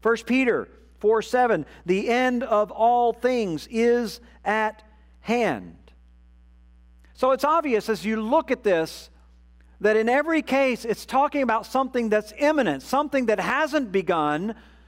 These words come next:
but something that is about to begin, something that is about to happen, something that was very near,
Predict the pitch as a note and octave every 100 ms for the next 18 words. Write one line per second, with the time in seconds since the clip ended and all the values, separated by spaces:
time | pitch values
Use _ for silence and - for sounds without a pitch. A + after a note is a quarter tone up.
0 | - G3+ G3+ C4+ C#4+ C4+ B3 B3 A#3+ F#3+
1 | - F#3 A#3+ C#4+ - A3+ G3+ F#3 F3+ F3+
2 | G3+ B3 B3+ B3+ A#3+ A3+ G3+ F#3 A3 A#3+
3 | D4 A#3 F3+ E3+ E3 F3 F#3+ B3 B3+ B3+
4 | A3+ G#3 G3+ D3+ A3+ C4+ C#4 B3 A3 G#3+
5 | G#3+